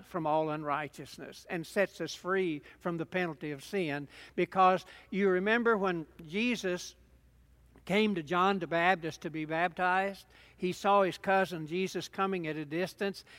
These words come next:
and he looked at him and said, "Behold the Lamb of God which takes away the sin of the world." That word, it, he, he, he was saying,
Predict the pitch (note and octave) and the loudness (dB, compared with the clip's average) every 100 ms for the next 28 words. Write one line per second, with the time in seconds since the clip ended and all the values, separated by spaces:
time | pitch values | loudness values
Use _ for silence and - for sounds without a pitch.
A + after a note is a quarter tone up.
0 | - - E3+ E3 D#3+ G3+ - E3+ E3+ E3+ | -20 -6 -2 0 2 0 2 0 2 0
1 | D#3+ D#3 G3 F#3 D#3+ E3+ E3+ G3+ G3 E3+ | -4 -4 0 0 0 0 4 4 4 6
2 | E3+ E3+ E3 - _ _ _ _ _ _ | 6 4 2 -12 _ _ _ _ _ _
3 | - - - - D#3 E3 F3+ G#3 G#3+ G#3 | -20 -20 -16 -6 0 4 4 4 2 -2
4 | F3 F3+ F3 E3+ D#3 D#3+ - F#3+ F#3+ - | 2 4 4 2 -2 -8 -4 -2 -2 -4
5 | F3 F3 F3+ E3 - G3 F3+ D#3+ F3 F3+ | -2 0 0 0 -4 -4 -2 -2 0 2
6 | E3+ F#3+ E3+ F3 F#3 D3 - - - _ | 4 2 2 2 2 0 -12 -20 -20 _
7 | F#3+ F3 C3+ G#3 G3 F3+ - F#3+ F#3 D#3 | 0 0 0 -2 0 -4 -2 -2 -2 0
8 | G#3 F#3 | 2 2